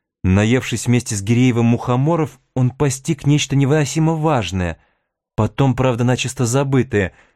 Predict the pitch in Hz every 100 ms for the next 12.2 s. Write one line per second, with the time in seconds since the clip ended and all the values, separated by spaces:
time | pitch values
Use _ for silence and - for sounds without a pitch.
0 | _ _ - 101 110 131 139 151 - 196
1 | 185 - - 127 131 - - 170 175 170
2 | - _ 165 156 156 151 - 156 175 160
3 | 151 110 127 120 143 123 120 120 120 117
4 | 175 147 139 135 - - - 147 139 180
5 | 185 147 - 110 98 87 - _ _ _
6 | _ - - 117 123 120 101 - 107 98
7 | 101 127 156 - _ _ _ _ 113 -
8 | 117 120 - 123 120 127 104 - 123 127
9 | 104 - - 113 98 139 160 160 - _
10 | _ _ _ 123 127 - 151 151 151 139
11 | - 139 139 - 156 165 160 143 104 -
12 | 98 76